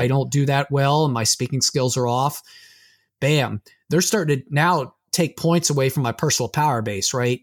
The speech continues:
Speaker 1: Yeah.
Speaker 2: And now my influence tactic of using rational persuasion or an influence, you know, tactic like, um, inspirational appeal starts to <laughs> go away. It start, it becomes less effective, right? So this is how it all plays in.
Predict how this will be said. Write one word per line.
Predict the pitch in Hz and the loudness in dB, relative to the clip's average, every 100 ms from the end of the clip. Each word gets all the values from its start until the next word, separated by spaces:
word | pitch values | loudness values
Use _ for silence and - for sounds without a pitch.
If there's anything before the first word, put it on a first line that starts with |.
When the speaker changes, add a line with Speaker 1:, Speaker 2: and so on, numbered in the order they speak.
| - | -4
Speaker 1:
Yeah. | 82 | -2
Speaker 2:
And | 123 | 0
now | 135 143 | 2 2
my | 127 123 120 120 151 | 2 0 0 0 0
influence | 160 - 135 123 | 0 2 0 0
tactic | - 127 127 127 117 - | 0 0 0 -2 -4 -4
of | 127 117 | -2 -2
using | 131 131 131 113 | 0 0 0 0
rational | 127 135 - 123 | 0 2 0 0
persuasion | 123 - 131 123 123 135 123 | -4 0 0 2 2 0 0
or | 123 123 | 0 0
an | |
influence, | 131 147 139 127 120 - - - | 0 0 0 0 2 0 -2 -4
you | 143 | 0
know, | 123 113 | 0 0
tactic | - 143 123 - 123 | -2 -2 -2 -4 -4
like, | 120 117 110 - - - - - _ - | -2 -2 -2 -6 -20 -20 -20 -20 _ -8
um, | 113 110 107 104 - - - _ _ _ _ _ _ _ _ _ | -2 0 0 -2 -8 -20 -20 _ _ _ _ _ _ _ _ _
inspirational | 156 151 - 135 190 - 117 | -2 -2 0 0 0 0 -2
appeal | 113 123 117 120 143 151 _ _ _ _ _ - | -2 -2 -2 0 -2 -4 _ _ _ _ _ -8
starts | - 143 131 - | -4 -2 -2 -2
to | |
<laughs> | 127 | -2
go | 170 135 156 139 | -2 0 0 2
away. | 170 170 190 139 | 2 2 2 0
It | 110 | 0
start, | - 147 139 | 0 0 -2
it | 147 131 | -4 -4
becomes | 147 156 120 | 0 0 0
less | 117 123 120 | 0 0 0
effective, | 120 - 175 175 101 92 | 0 0 -2 -2 -10 -8
right? | 113 120 - | -4 -4 -2
So | - 131 | -2 0
this | 165 190 | 2 2
is | 165 | 0
how | 170 143 | 0 0
it | |
all | 135 135 | 0 -2
plays | - 135 120 - | -2 0 0 0
in. | 151 113 110 | 0 0 -2